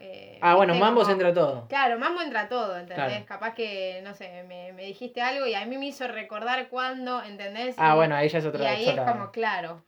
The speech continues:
Speaker 1: ¿entendés?
Speaker 2: Bueno,
Speaker 1: Como
Speaker 2: bien.
Speaker 1: cualquiera, anda al psicólogo. <laughs>
Speaker 2: El
Speaker 1: Hacé
Speaker 2: psicólogo y
Speaker 1: terapia.
Speaker 2: después compramos la heladera.
Speaker 1: Claro.
Speaker 2: Bien, bueno, discusiones,
Speaker 1: No sé si
Speaker 2: obviamente.
Speaker 1: tenía que ver, pero bueno, no sé, se me,
Speaker 2: No,
Speaker 1: se me
Speaker 2: no,
Speaker 1: cruzó
Speaker 2: está,
Speaker 1: por la cabeza y
Speaker 2: está
Speaker 1: te lo
Speaker 2: todo
Speaker 1: dije.
Speaker 2: relacionado, Gordi.
Speaker 1: Ok.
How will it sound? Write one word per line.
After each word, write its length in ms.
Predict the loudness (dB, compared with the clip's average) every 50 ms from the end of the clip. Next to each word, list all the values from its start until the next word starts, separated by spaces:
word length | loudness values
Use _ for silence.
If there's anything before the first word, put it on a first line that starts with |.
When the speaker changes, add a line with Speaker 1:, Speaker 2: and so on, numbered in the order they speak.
| _
Speaker 1:
¿entendés? 540 | -20 -20 -20 -18 -18 -16 -16 -16 -16 -16 -12 _
Speaker 2:
Bueno, 260 | 0 2 2 2 2 -2
Speaker 1:
Como 120 | -6 -12 _ _ _ _ _ _ _ -10
Speaker 2:
bien. 380 | -2 0 0 0 0 -2 -8 -12
Speaker 1:
cualquiera, 480 | -12 -14 -12 -10 -10 -8 -8 -8 -8
anda 160 | -10 -10 -12
al 60 | -14 -14
psicólogo. 500 | -16 -20 _ -16 -16 -14 -14 -12 -8 -8
<laughs> 800 | -8 -8 -8 -8 -10 -10 -10 -10 -8 -10 -8 -6 -6 -8 -4
Speaker 2:
El 40 | 0
Speaker 1:
Hacé 100 | 0 2
Speaker 2:
psicólogo 240 | 4 6 8 8 8
y 20 | 8
Speaker 1:
terapia. 320 | 8 6 8 8 8 6
Speaker 2:
después 320 | 6 6 6 6 6 6
compramos 360 | 4 2 0 2 2 2 2 2
la 80 | 2
heladera. 320 | 2 2 0 0 0 -4 -4
Speaker 1:
Claro. 500 | -4 -2 -2 0 -2 -2 -4 -6 -10 -14 -18 -20 -14 -4
Speaker 2:
Bien, 340 | 0 2 2 2 2 0 _ _ 0
bueno, 220 | 2 4 4 4
discusiones, 580 | 2 0 0 -2 -4 0 2 2 2 2 2 4
Speaker 1:
No 60 | 4
sé 60 | 4 6
si 60 | 6
Speaker 2:
obviamente. 260 | 4 2 2 2 2 2 2
Speaker 1:
tenía 200 | 2 0 -2 -4
que 120 | -2 -2
ver, 200 | -2 -2 -4 -4
pero 220 | -6 -8 -6 -6
bueno, 200 | -6 -8 -8 -10
no 40 | -12 -16
sé, 160 | -16 -18 -16
se 120 | -12 -10
me, 80 | -12 -10 -10
Speaker 2:
No, 180 | -8 -4 0 0
Speaker 1:
se 40 | 2
me 40 | 2
Speaker 2:
no, 40 | 2
Speaker 1:
cruzó 60 | 2
Speaker 2:
está, 180 | 2 2 2 0
Speaker 1:
por 80 | 2 2
la 100 | 0 0
cabeza 260 | 2 0 0 0 0
y 40 | 0
Speaker 2:
está 160 | 0 4 4 4
Speaker 1:
te 40 |
lo 60 | 4 6
Speaker 2:
todo 220 | 6 6 6 6
Speaker 1:
dije. 180 | 4 2 0 0
Speaker 2:
relacionado, 560 | 2 2 2 0 0 -2 -4 -4 -2 -2 -2
Gordi. 220 | -2 -2 -4 -4
Speaker 1:
Ok. 140 | -6 -8 -12